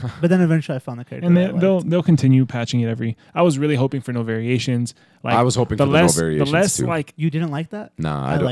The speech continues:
Speaker 2: liked it.
Speaker 1: really don't
Speaker 3: the
Speaker 1: like
Speaker 3: less
Speaker 1: variations.
Speaker 3: customizable shit, the better, man. Like, the more, like, it sounds
Speaker 2: I liked it 'cause it, it just, yeah.
Speaker 1: There's, look, man, there's three characters and one is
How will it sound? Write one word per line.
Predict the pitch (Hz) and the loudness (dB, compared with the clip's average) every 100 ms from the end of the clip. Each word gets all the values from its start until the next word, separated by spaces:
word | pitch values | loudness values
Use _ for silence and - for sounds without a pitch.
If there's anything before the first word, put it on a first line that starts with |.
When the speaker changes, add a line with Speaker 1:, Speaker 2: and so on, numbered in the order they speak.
| 90 | 0
Speaker 2:
liked | 87 | 2
it. | |
Speaker 1:
really | 104 95 | 2 2
don't | 90 82 | 0 0
Speaker 3:
the | 151 | 2
Speaker 1:
like | 151 | 2
Speaker 3:
less | - | 0
Speaker 1:
variations. | 147 165 - | 0 0 0
Speaker 3:
customizable | 143 127 147 135 139 | 0 0 0 -2 -4
shit, | - 151 - | -2 -4 -4
the | |
better, | 120 - 120 127 117 | -10 -8 -6 -4 -4
man. | - 120 117 | -6 -6 -6
Like, | 117 113 _ | -6 -8 _
the | 127 | -6
more, | 123 135 147 151 143 _ _ _ - | 0 2 4 2 -2 _ _ _ -8
like, | 131 117 - | -8 -8 -10
it | 135 | -6
sounds | 170 165 135 _ _ _ _ _ - | -2 -2 -4 _ _ _ _ _ -12
Speaker 2:
I | 175 | -8
liked | 156 135 127 | -4 -6 -8
it | 127 | -12
'cause | 139 120 | -12 -12
it, | 117 - | -14 -14
it | 127 | -16
just, | 117 - _ - | -16 -20 _ -20
yeah. | 107 107 127 | -20 -14 0
Speaker 1:
There's, | 113 120 95 | 4 4 4
look, | 117 123 101 | 2 2 2
man, | 104 | 0
there's | 104 107 - | 2 2 0
three | - - 135 | -4 0 0
characters | - 135 127 127 98 | 2 0 2 -2 -2
and | 98 95 | -2 2
one | 104 104 | 2 2
is | - 85 78 | 0 -2 -2